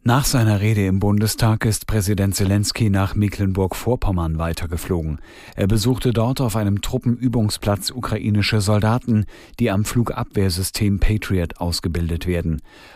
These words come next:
Begleitet wurde er von Verteidigungsminister Pistorius. Der Minister sagte weitere Waffenlieferungen an die Ukraine zu,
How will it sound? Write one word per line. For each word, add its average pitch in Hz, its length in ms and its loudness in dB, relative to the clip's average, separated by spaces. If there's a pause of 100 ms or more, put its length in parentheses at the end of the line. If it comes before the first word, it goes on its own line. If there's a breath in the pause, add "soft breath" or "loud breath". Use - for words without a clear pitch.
Begleitet 104 680 0
wurde 104 220 2
er 95 180 0
von 90 320 0
Verteidigungsminister 87 1200 0
Pistorius. 95 880 0 (440 loud breath)
Der 73 80 -4
Minister 80 460 0
sagte 82 400 -2
weitere 85 440 0
Waffenlieferungen 87 880 0
an 82 200 -4
die 87 100 -4
Ukraine 92 560 -2
zu, 92 320 -2